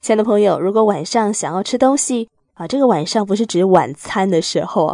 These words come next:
而是指说可能已经八点、九点了，这个时段你可以吃什么呢？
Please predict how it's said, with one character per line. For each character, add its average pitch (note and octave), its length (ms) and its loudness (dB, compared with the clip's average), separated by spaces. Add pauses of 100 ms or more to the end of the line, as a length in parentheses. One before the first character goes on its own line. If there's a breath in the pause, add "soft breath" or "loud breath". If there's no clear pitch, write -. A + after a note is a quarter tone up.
而 - 80 -2
是 - 160 -4
指 E3+ 140 -6
说 F#3 180 0
可 F#3+ 160 -6
能 D#3+ 100 -2
已 D3+ 40 -2
经 F#3 260 -4 (280)
八 G3 240 0
点、 D#3 240 -2
九 D#3+ 260 -4
点 F3 200 -2
了， C#3+ 280 -6
这 G#3 100 0
个 F3+ 120 2
时 E3+ 260 -4
段 F3+ 260 0
你 F3+ 60 0
可 A3+ 160 0
以 G3+ 60 2
吃 - 180 -4
什 E3 160 -4
么 D3 80 -6
呢？ D#3 240 -4